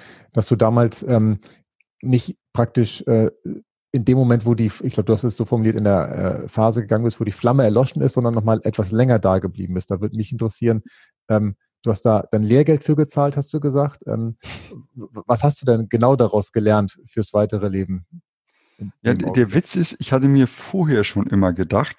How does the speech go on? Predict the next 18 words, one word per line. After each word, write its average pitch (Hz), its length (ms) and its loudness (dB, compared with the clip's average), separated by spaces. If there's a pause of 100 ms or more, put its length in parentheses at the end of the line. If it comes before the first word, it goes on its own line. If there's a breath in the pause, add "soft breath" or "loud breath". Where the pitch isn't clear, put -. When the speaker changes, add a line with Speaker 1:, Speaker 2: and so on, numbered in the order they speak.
Speaker 2:
weil 90 160 0
ich - 140 -6
halt - 220 -2
auch 90 200 -4 (640 loud breath)
viele 98 320 0
Leute, 98 460 2
auch - 140 -8
viele 92 340 -2
erfolgreiche 98 680 -2
und - 220 -8 (160)
e-, - 60 -8
e-, - 180 -16 (400)
eben - 220 -8
auch - 120 -14
vermögende 104 420 2
Leute 95 280 2
kennengelernt 95 540 0
hatte. 95 220 -2